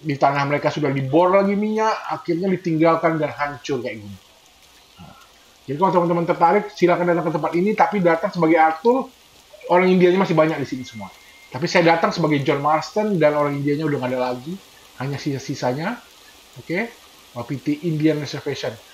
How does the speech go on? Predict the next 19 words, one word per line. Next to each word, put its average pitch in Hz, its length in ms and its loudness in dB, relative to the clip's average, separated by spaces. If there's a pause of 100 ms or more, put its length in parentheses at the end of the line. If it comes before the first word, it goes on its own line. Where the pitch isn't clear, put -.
(140)
Dulu 226 480 2
pada 175 160 4
saat 175 240 0
Indian 165 320 2
tuh 170 80 0
masih 170 240 -2
di 160 80 -2
sini, 220 320 0 (480)
kita 196 240 0
nggak 165 160 4
boleh 156 240 4
pakai 147 160 -4
senjata. 175 480 2
Kalau - 320 -10
sekarang 180 320 2
udah 139 80 0
bisa. 139 320 -4 (720)
Ya, 151 160 -8
nah, 107 300 -14